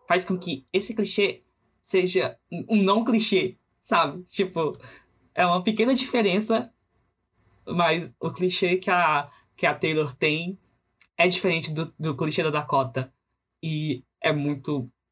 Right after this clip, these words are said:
é muito legal, assim. É, principalmente porque, isso não é bem um spoiler, mas tem um saltinho de tempo. E depois as duas se reencontram após um período sem se ver, né? Aí a gente não vai falar o que acontece nesse período, mas tem esse salto de tempo.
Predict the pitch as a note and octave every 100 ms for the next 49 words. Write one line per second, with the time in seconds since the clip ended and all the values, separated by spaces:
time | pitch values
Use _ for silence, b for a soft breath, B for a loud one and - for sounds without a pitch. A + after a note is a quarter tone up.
0 | _ F#3 F3 F#3 D#3+ C#3 C3 C3 B2 B2
1 | _ b _ _ - C#3 C3+ C3 B2+ B2
2 | B2 - _ - G3 E3+ F3 - F3+ F3
3 | D#3+ D#3 D3+ B2+ - _ _ B2+ - D#3
4 | D#3+ D3 B2+ B2 C#3 B2+ A#2+ - E3+ C#3+
5 | C3+ C#3 - - D3+ D3+ C#3+ B2 C#3 C3
6 | - E3+ A3 - _ _ _ - F3+ F#3
7 | F#3+ E3+ F3+ F#3+ E3+ F#3+ A3 G#3+ F#3 F3+
8 | B2+ B2+ - C3 C3+ C3+ C3+ D#3 D#3 E3
9 | D3+ C#3 - _ - D3+ D#3 F3+ D3+ B2
10 | B2+ - _ _ - D3+ D3 D3 D#3+ D3+
11 | D#3 D#3 D3 C#3 D3 - D#3 E3 F3+ D#3+
12 | F3 - _ - D#3 C#3+ - - C#3 D3+
13 | F3 D3+ B2+